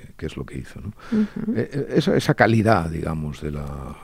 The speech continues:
Speaker 1: de la clase política, por así decirlo, yo creo que sí que es, eh, es una,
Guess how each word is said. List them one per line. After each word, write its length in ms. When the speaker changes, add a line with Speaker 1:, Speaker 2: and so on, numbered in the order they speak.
Speaker 1:
de 100
la 840
clase 340
política, 600
por 160
así 180
decirlo, 500
yo 180
creo 220
que 80
sí 180
que 120
es, 240
eh, 520
es 140
una, 520